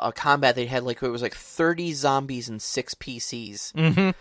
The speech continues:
Speaker 1: was, like, thirty-six models on the table.
Speaker 2: Yeah.
Speaker 1: And that combat lasted forty-five minutes.
Speaker 2: God. Yeah.
Speaker 1: Yeah.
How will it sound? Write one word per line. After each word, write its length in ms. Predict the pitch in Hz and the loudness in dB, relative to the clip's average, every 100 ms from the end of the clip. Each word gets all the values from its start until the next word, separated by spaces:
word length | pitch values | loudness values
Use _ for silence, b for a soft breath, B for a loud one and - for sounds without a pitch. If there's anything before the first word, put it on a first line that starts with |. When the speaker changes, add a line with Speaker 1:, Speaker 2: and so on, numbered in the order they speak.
| b b | b b
Speaker 1:
was, 120 | 139 | -8
like, 120 | 135 | -8
thirty-six 960 | - - - 190 180 196 - - 170 - | -8 -12 0 2 4 2 -2 -2 -4 -6
models 560 | 151 139 127 120 113 - | -6 0 0 0 -6 -6
on 220 | 127 120 | -8 -8
the 80 | 120 | -10
table. 480 | 139 120 107 110 127 | -6 -4 -4 -6 -2
Speaker 2:
Yeah. 200 | 123 90 - _ _ _ | -2 -2 -14 _ _ _
Speaker 1:
And 220 | 139 131 | -6 -2
that 180 | 127 - _ | -4 -6 _
combat 380 | - 135 131 101 | 0 2 2 0
lasted 320 | 120 - - | -2 -4 -12
forty-five 540 | - 127 123 - 120 | -6 -6 -4 -8 -8
minutes. 480 | 117 101 - - - _ _ _ _ _ - | -10 -12 -12 -14 -16 _ _ _ _ _ 2
Speaker 2:
God. 300 | 127 151 104 _ _ _ - | 4 4 2 _ _ _ 0
Yeah. 220 | 151 147 - - | 2 2 -2 -10
Speaker 1:
Yeah. 340 | 139 165 143 | 4 8 8